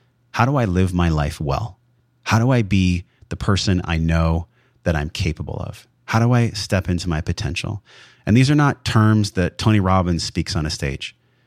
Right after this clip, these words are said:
These are feelings and experiences that you and I are feeling probably right now. Otherwise, you wouldn't be watching this video or listening to this podcast.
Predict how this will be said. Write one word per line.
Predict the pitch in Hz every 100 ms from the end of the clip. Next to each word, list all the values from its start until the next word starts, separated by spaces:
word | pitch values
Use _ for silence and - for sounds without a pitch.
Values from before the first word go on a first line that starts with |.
| _ _ _
These | 110 127 147
are | - 110 104 98 _
feelings | - 131 139 98 65 -
and | 90
experiences | 92 - 120 127 113 - - - _
that | -
you | 87 107 127
and |
I | 113 107 107 110 _ _ -
are | 98
feeling | - 139 196 110 85 120 -
probably | - - 214 139
right | 110 120
now. | 85 156 67 -
Otherwise, | - 110 113 104
you |
wouldn't | 104 107
be | 101
watching | 95 95 87
this | 82
video | 90 104 110 104 95 - - _
or | 85
listening | 92 - 82
to | 78
this | 80 76 - _
podcast. | - 87 80 - 101 -